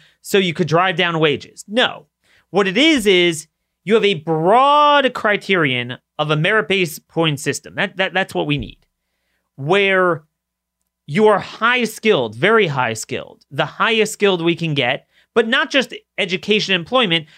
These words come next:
but also in terms of patriotic assimilation. Like, I would have points on, I would, I would have everyone write an essay. "Why do you want to come to America?" And, and grade that.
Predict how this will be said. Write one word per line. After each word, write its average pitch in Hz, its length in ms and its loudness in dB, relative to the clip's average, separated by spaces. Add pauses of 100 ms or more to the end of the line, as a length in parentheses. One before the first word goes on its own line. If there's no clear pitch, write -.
but 214 120 0
also 240 340 2
in 208 80 0
terms 202 260 -2
of 180 80 -2
patriotic 160 520 -2
assimilation. 127 640 -4 (240)
Like, 156 160 -2
I 196 180 -2
would 226 120 0
have 208 200 0
points 196 420 -6
on, 160 460 -2 (480)
I 208 140 0
would, 226 200 2 (120)
I 185 80 0
would 214 100 0
have 185 140 0
everyone 170 640 0 (120)
write 156 300 0
an 156 100 0
essay. 147 540 -6 (580)
"Why 151 200 0
do 175 80 0
you 175 80 0
want 160 120 2
to 151 40 2
come 151 220 0
to 143 100 -8
America?" 123 500 -4 (140)
And, 147 140 -10
and 147 160 -6
grade 156 320 0
that. - 260 -10